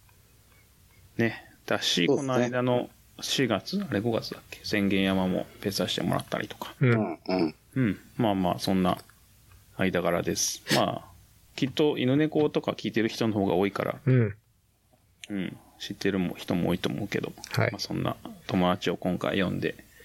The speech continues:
Speaker 1: で、なんでかっていうと、まあ、そのリオデルラゴ、まあ、深夜さんもナミネムも走って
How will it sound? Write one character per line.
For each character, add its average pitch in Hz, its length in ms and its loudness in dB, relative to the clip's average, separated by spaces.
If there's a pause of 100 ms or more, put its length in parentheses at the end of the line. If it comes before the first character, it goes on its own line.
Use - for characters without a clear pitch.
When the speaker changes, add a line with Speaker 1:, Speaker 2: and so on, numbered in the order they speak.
(160)
Speaker 1:
で、 165 140 0
な 196 120 4
ん 185 40 2
で 135 80 0
か - 100 -6
っ - 40 -8
て - 140 -4
い 165 60 4
う 180 80 2
と、 254 220 2
ま 175 140 4
あ、 - 20 -4
そ 131 100 0
の 110 80 4
リ 107 100 4
オ 107 80 4
デ 104 120 2
ル 101 100 2
ラ 98 100 4
ゴ、 101 240 -4 (720)
ま - 60 -2
あ、 135 40 -2
深 139 140 2
夜 101 140 2
さ 87 160 -2
ん 85 100 0
も 87 100 0
ナ 95 140 2
ミ 98 120 2
ネ 92 120 2
ム 90 100 2
も 87 140 2
走 90 260 -2
っ - 20 -8
て - 600 -4